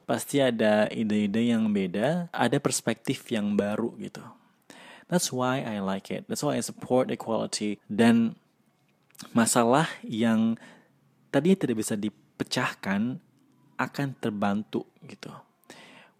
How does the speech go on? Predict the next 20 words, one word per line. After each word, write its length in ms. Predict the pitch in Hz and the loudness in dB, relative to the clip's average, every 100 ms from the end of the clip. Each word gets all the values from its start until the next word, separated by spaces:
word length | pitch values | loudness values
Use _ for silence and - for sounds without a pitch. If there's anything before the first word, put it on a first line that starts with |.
| - | -2
we 160 | 107 147 | 0 2
work 480 | 127 110 120 135 - | 0 2 2 0 -8
here 500 | - 104 117 135 143 - | -6 -2 -2 -4 -6 -2
together. 640 | 233 208 143 139 101 101 - | 0 0 0 2 2 0 -6
Speaking 420 | - 196 185 185 | -4 -2 4 6
of 220 | 147 135 | 6 4
equality 880 | 123 - 123 117 113 - 135 165 170 - - | 0 0 0 0 0 -4 -4 -4 -6 -12 -10
and 400 | 104 101 101 98 107 | -6 -4 -6 -6 -6
wom-, 480 | 104 107 123 120 | -4 0 2 0
women 560 | 110 113 127 120 110 110 | -2 0 2 2 0 0
empowerment, 880 | - 107 - 107 110 110 135 156 - - _ _ _ 127 | -4 -6 -4 -2 -2 -2 -4 -6 -8 -16 _ _ _ -4
tanggal 320 | 120 127 131 | 0 2 4
dua 160 | 120 | 2
puluh 200 | 113 120 - | 0 -2 -4
satu 320 | - 117 120 - | -4 -4 -4 -6
April 800 | 127 123 - - 156 160 156 196 120 | -4 -4 -6 -2 2 2 0 -4 -4
yang 240 | 117 117 | -2 -2
lalu, 560 | 110 110 95 95 147 - | -2 -2 -4 -6 -8 -8
minggu 320 | 113 104 110 101 | -6 -4 -4 -4
ini, 480 | 95 95 123 175 | -6 -6 -4 -6